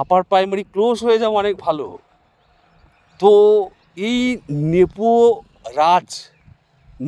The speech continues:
নেপো সিন্ডিকেট, সেই সিন্ডিকেট বন্ধ হওয়া উচিত,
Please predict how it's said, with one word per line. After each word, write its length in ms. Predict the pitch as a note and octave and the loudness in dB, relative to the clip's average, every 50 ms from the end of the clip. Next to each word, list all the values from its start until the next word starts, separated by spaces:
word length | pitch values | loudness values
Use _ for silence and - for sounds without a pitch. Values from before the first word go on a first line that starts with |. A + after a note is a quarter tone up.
| F3+ | 0
নেপো 260 | G3 A3 G3+ - B3+ B3+ A#3+ - | 0 0 0 0 -4 -4 -4 -4
সিন্ডিকেট, 600 | - G#3+ A3 A3 A3 B3+ B3 A3+ A3 F3+ - _ _ - _ _ _ _ _ _ _ _ _ _ _ _ _ _ _ _ _ _ _ _ | -6 -6 -6 -6 -8 -8 -10 -10 -10 -10 -10 _ _ -20 _ _ _ _ _ _ _ _ _ _ _ _ _ _ _ _ _ _ _ _
সেই 260 | - - - F3+ F#3+ F3 - | -16 -4 -2 -2 0 0 -2
সিন্ডিকেট 520 | - E3+ E3+ E3 D#3+ F3 D#3 - F3 E3 D3+ - _ _ _ _ _ _ _ _ - | -6 -6 -6 -6 -6 -8 -4 -4 -4 -4 -4 -8 _ _ _ _ _ _ _ _ -10
বন্ধ 260 | A#2 C3 D3 D#3 D#3+ D#3 C#3+ C3+ | -6 -4 -4 -2 -2 -4 -4 -4
হওয়া 180 | C#3+ A#2+ A2 G#2 G2+ | -6 -6 -6 -6 -8
উচিত, 240 | F#2+ - - F#2+ F#2 | -14 -18 -20 -20 -20